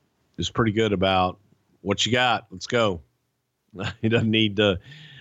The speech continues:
doesn't need to have a list of questions and everything beforehand. I'm sure mo-, a lot of times we wanna know, "What's the subject matter? Where are we going? What do you want?" And so that we're prepared.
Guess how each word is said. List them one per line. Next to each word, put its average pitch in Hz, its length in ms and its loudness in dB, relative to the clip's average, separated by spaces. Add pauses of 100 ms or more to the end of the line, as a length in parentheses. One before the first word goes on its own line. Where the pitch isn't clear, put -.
(240)
doesn't 113 180 0
need 110 160 2
to 107 80 2
have 107 160 0
a 98 40 -6
list 104 280 -4
of - 60 -16
questions 101 500 -2
and 98 80 -2
everything 92 320 0
beforehand. 90 800 0
I'm 90 160 -4
sure 98 320 -2
mo-, 95 260 -2
a 90 60 -4
lot 110 280 2
of 101 60 -2
times 98 400 -2
we 101 100 -2
wanna 98 300 0
know, 98 420 2 (380)
"What's 107 220 -2
the 101 60 -4
subject 123 380 -2
matter? 117 400 2
Where 104 220 -2
are - 20 -2
we 98 120 -4
going? 110 440 2
What 104 100 0
do 107 40 0
you 101 80 -2
want?" 104 420 0
And 92 580 -2
so - 200 -4
that 98 60 2
we're 95 180 0
prepared. 92 760 0